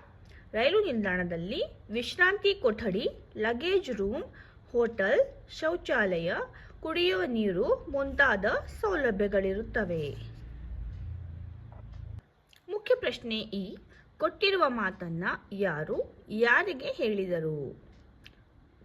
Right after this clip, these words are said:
ಫಸ್ಟ್ ಒನ್, ನಿಮ್ಮದು ಯಾವುದು, ನಿಮ್ಮದು ಯಾವೂರು ಮಕ್ಕಳೇ? ಯಾರು ಹೇಳಿದರು?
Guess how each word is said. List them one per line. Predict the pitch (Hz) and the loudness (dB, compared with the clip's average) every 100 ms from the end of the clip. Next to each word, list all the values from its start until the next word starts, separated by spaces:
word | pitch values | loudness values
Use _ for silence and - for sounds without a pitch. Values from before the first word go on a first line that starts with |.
| - | -4
ಫಸ್ಟ್ | 196 180 - | -4 -4 -6
ಒನ್, | 202 311 539 - - - - | -4 -4 -6 -18 -20 -20 -10
ನಿಮ್ಮದು | 233 285 403 392 220 208 339 | -4 0 2 4 4 2 2
ಯಾವುದು, | 285 220 202 196 190 349 381 - - _ - | 4 4 4 2 -2 -4 -6 -12 -20 _ -6
ನಿಮ್ಮದು | 262 381 403 247 208 349 554 - - - | -2 2 2 2 2 2 0 -4 -16 -8
ಯಾವೂರು | 233 269 311 370 269 214 285 | 2 6 6 4 0 0 -2
ಮಕ್ಕಳೇ? | 381 226 - 180 170 165 - - - - _ _ - - - - | -2 -4 -2 -2 0 0 -2 -10 -18 -20 _ _ -20 -20 -20 -10
ಯಾರು | 214 247 247 381 | -2 4 6 4
ಹೇಳಿದರು? | 349 254 208 180 170 311 - | 2 2 2 0 0 0 -2